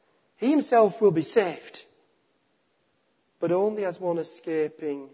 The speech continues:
through the flames." God is gracious, and even if we don't build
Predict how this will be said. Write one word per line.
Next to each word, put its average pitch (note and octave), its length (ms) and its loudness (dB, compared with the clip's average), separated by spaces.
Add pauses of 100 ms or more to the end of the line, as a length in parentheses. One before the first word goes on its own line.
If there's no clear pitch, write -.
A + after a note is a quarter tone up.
(280)
through B2+ 520 -8 (920)
the C3 120 -16
flames." - 920 -14 (1600)
God G#3 200 2
is F3+ 140 -2
gracious, F#3+ 600 0
and F#3 120 2
even A3 200 0
if F#3+ 200 -2
we G3 100 2
don't G3+ 400 4 (340)
build F#3+ 540 8